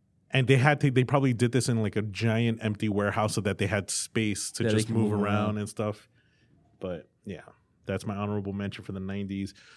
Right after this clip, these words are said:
Speaker 1: So now what about two thousand to two thousand ten? What was your top pick?
Speaker 2: Uh, two thousand. Well, fun fact about this music video, it's basically, uh, the music video itself is supposed to be a recreation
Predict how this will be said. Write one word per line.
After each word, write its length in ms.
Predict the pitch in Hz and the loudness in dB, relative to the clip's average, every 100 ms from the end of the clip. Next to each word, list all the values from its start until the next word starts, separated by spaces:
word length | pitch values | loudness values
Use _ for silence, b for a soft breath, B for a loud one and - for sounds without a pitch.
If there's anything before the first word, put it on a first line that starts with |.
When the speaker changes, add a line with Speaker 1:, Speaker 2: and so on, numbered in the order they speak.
| B | B
Speaker 1:
So 140 | - | -2
now 180 | 117 120 | 2 4
what 160 | 120 127 | 4 4
about 320 | 123 123 - | 4 2 0
two 180 | - 131 | 2 2
thousand 720 | 131 123 120 120 120 117 - | 4 4 4 2 0 -2 -6
to 140 | - | -6
two 200 | 104 - | -4 -6
thousand 460 | 101 104 101 98 92 | -2 -2 -2 -4 -4
ten? 320 | - 98 95 | -2 -2 -2
What 140 | 98 | -2
was 120 | 104 98 | -2 -2
your 100 | 98 | -2
top 300 | - 95 - | -2 -4 -4
pick? 180 | 85 - _ - | -8 -8 _ -14
Speaker 2:
Uh, 280 | 110 107 104 101 | -8 -6 -6 -8
two 160 | - 120 | -8 -6
thousand. 640 | 120 110 110 113 104 101 B B | -4 -2 -2 -4 -8 -10 B B
Well, 240 | 135 135 - | 0 0 0
fun 260 | - 196 | 2 2
fact 340 | 180 160 147 - | 4 2 0 0
about 360 | 123 117 107 | 2 2 2
this 260 | 120 113 - | 0 -2 2
music 320 | 113 135 117 | 2 2 2
video, 480 | 104 101 98 95 98 - | 0 0 0 -2 -4 -4
it's 240 | 110 107 | -4 -2
basically, 840 | 120 123 139 - 123 - 117 113 110 | 0 2 2 0 -4 0 2 4 2
uh, 220 | 98 101 | 0 -2
the 120 | 104 139 | 2 6
music 280 | 160 165 147 | 6 6 4
video 500 | 139 120 107 104 - _ - | 2 2 2 0 -6 _ -8
itself 640 | 156 - 113 131 160 - b b b b | -8 -4 -2 -2 -4 -12 b b b b
is 120 | 113 | -8
supposed 360 | - 117 113 - | -2 0 0 -2
to 60 | 107 | -8
be 680 | 110 110 107 104 104 - - | -2 0 0 0 -2 -4 -8
a 100 | 98 | -6
recreation 760 | 101 107 - 107 101 - 107 | -4 -4 -4 -4 -4 -6 -8